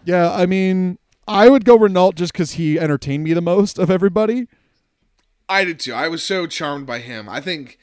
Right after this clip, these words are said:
Speaker 2: if you're actually picking, it's probably Bogart, right? Like, it is a very good
Speaker 1: Oh, yeah,
Speaker 2: performance.
Speaker 1: yeah.
Speaker 2: It, but he, I mean, I think I'm,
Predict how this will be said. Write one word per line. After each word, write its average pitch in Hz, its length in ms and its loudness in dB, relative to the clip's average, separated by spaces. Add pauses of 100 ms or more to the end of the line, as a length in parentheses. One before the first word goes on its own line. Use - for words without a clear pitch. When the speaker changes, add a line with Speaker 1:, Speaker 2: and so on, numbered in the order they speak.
(420)
Speaker 2:
if - 100 -20
you're 233 140 -2
actually 220 220 -2
picking, 165 260 -6
it's 156 80 -14
probably 160 340 -8
Bogart, 127 520 -8
right? 131 180 -6
Like, 135 140 -8
it 165 100 -2
is 190 140 -4
a 175 80 -10
very 131 260 -8
good 113 160 -14
Speaker 1:
Oh, 233 140 0
yeah, 370 60 0 (180)
Speaker 2:
performance. 220 140 -12
Speaker 1:
yeah. 170 220 -2 (720)
Speaker 2:
It, 170 100 -12
but 202 80 -4
he, 196 160 -6
I 185 80 -4
mean, 202 200 -2
I 180 80 2
think 233 140 -2
I'm, 202 160 -8